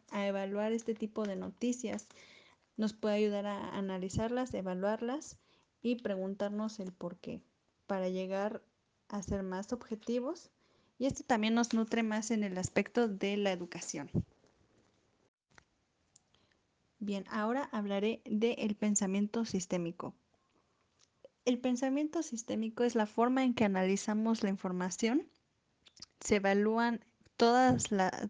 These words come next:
todas las partes que esta-, que están relacionadas y estas nos van a llevar a una conciencia de sucesos y de un porqué. Por ejemplo,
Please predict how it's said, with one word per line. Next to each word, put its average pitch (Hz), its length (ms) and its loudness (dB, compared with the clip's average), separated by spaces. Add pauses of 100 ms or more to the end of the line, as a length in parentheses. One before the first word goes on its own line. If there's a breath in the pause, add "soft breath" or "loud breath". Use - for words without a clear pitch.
todas 240 260 2
las 202 280 0
partes 208 640 4 (1160 loud breath)
que 214 100 -2
esta-, 214 340 -4
que 220 80 2
están 202 320 2
relacionadas 208 920 4 (440 loud breath)
y 240 140 4
estas 247 560 2 (260 soft breath)
nos 214 240 2
van 240 180 0
a 269 80 4
llevar 208 540 0 (580)
a 214 160 2
una 240 320 2
conciencia 214 800 0
de 208 80 2
sucesos 220 720 0
y 208 120 -2
de 202 120 2
un 247 400 2
porqué. 170 560 -2 (3000 soft breath)
Por 240 140 6
ejemplo, 254 600 6